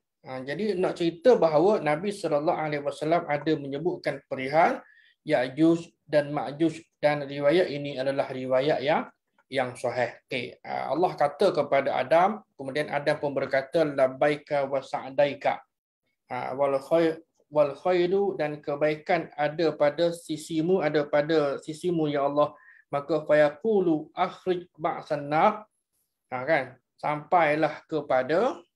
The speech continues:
okey, ah, Allah kata, "Pisahkan penghuni neraka." Adam kata lagi,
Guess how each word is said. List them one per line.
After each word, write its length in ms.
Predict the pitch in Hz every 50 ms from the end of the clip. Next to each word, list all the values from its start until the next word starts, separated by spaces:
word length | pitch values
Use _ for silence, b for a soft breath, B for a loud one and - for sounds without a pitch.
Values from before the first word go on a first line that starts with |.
| _ _ _ _
okey, 400 | _ 165 170 175 208 226 - b b b b b b b b b - -
ah, 720 | 131 131 135 139 139 139 139 139 135 139 139 135 131 - - _ -
Allah 220 | 151 165 196 202 185
kata, 560 | - 151 - - - 180 175 175 170 175 175 _ _
"Pisahkan 720 | _ 175 165 165 - - 196 - - - - 165 156 156
penghuni 400 | - 165 160 156 160 165 165 170
neraka." 560 | 160 151 147 147 143 - - - 131 - - - _ _ _ _ _ _ _ _ _ _ -
Adam 320 | 143 143 160 156 156 156
kata 240 | 151 151 - - 175
lagi, 400 | 175 180 208 208 180 165 170